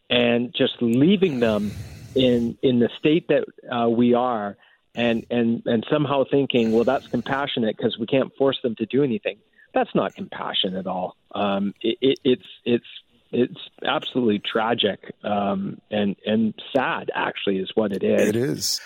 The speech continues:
Speaker 2: Uh, Brad, you were mentioning before we went to break that one of the big issues here is just, I mean, you have Alberta sort of talking treatment but no safe supply. You have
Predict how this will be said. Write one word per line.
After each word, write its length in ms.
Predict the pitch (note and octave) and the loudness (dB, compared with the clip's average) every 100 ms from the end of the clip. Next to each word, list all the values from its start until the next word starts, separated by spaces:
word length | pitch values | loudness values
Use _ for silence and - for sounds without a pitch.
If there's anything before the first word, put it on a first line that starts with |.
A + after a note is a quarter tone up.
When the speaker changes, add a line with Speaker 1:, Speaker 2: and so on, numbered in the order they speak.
| - | -6
Speaker 2:
Uh, 100 | D3+ | -4
Brad, 220 | E3 F3+ | -2 0
you 60 | E3+ | 0
were 60 | |
mentioning 320 | D#3+ G3 F3+ | 0 -2 -2
before 260 | C3+ - D3 | -4 -2 -2
we 100 | C#3 | 0
went 200 | B2 A2 | -2 -4
to 80 | B2+ | -4
break 340 | A#2+ B2 B2 A#2+ | -2 -4 -4 -4
that 160 | A#2+ | -4
one 200 | A#2 F3+ | -2 -2
of 60 | D#3+ | 0
the 80 | C3 | 0
big 180 | C3 | 0
issues 340 | C3 - A#2+ - | -2 -2 -4 -2
here 220 | C3+ A2+ | -2 -2
is 80 | G#2+ | -2
just, 240 | B2 - - - - | -4 -6 -12 -14 -8
I 60 | |
mean, 100 | B2+ | -4
you 80 | C3 | -4
have 120 | B2 A#2+ | -2 -2
Alberta 380 | A#2 C3+ C#3 | -2 0 0
sort 160 | B2+ A2+ | -2 -4
of 60 | - | -2
talking 340 | B2 - G#2 | -4 -4 -10
treatment 400 | - D#3 C3+ A#2+ | -4 -4 -4 -6
but 80 | A2+ | -4
no 140 | A2+ | -4
safe 260 | A2+ A#2 G#2 | -4 -6 -2
supply. 460 | G#2+ - D3 C#3+ C3 | -2 0 0 2 2
You 140 | |
have 100 | A2 | 0